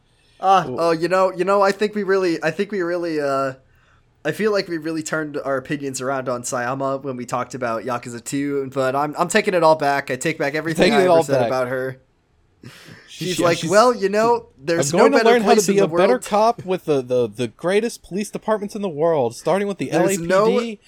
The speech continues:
Speaker 2: then we're gonna go to
Speaker 1: there's
Speaker 2: N Y P D, then
Speaker 1: N Y P D,
Speaker 2: C P D."
Speaker 1: then Chicago.
Speaker 2: Kiryu.
Speaker 1: Uh, the, she says, "There's no better place in the world to be a cop than in the U S A, where they can do whatever they want and face no consequences ever.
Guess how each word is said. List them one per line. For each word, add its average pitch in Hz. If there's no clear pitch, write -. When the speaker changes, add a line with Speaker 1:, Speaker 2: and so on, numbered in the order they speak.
Speaker 2:
then 156
we're 196
gonna 185
go 175
to 165
Speaker 1:
there's 156
Speaker 2:
N 190
Y 220
P 226
D, 233
then 202
Speaker 1:
N 233
Y 170
P 214
D, 175
Speaker 2:
C -
P -
D." 285
Speaker 1:
then 330
Chicago. 170
Speaker 2:
Kiryu. 220
Speaker 1:
Uh, 127
the, 143
she -
says, 151
"There's 143
no 202
better 202
place 180
in 175
the 151
world 143
to 139
be 131
a 143
cop 117
than 113
in 107
the 110
U 131
S 135
A, 160
where 113
they 135
can 139
do 190
whatever 208
they 285
want 277
and 143
face 143
no 202
consequences 247
ever. 117